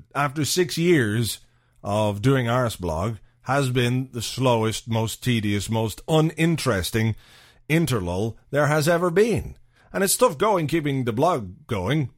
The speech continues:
Um, yeah, if I could fit the word going in there again. But, uh, yeah, I mean, so it makes it difficult to do an Arsecast, too. You know, there just isn't the material out there. There's nothing much to talk about. There's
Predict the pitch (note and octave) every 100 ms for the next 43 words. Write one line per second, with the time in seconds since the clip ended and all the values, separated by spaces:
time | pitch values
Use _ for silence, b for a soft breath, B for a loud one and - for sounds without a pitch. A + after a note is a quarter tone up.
0 | _ F2 F2 G2 G2 F2+ F2+ G2+ G#2 A#2+
1 | D3+ - - F#2+ F#2+ G2 G2 _ - A#2+
2 | A2+ A#2 G2+ B2 B2+ C3 A#2+ D3 C#3+ E3+
3 | G3 B B B - C#3+ D3 - C3+ D3
4 | D3 C#3+ E3+ F#3 G#2 C3 C3 F#3+ F#3+ F#3+
5 | G3+ - E3+ F#3 F#3 F3 D3+ C#3 F3 C3+
6 | D#3+ F3+ - E2+ C#2+ - - _ _ -
7 | C#3+ D2 A1 _ _ _ - C3 B2+ D2
8 | - - C#3 C#3 E3+ F#3 D3+ D3+ C3 C3+
9 | - E3 C3 F#2 A#2 E3+ D#2 D2+ D#2 C3
10 | D3 C#3 C#3 - G#2+ C3+ D#3 D3+ D3 C#3+
11 | A#2+ G#2+ G2+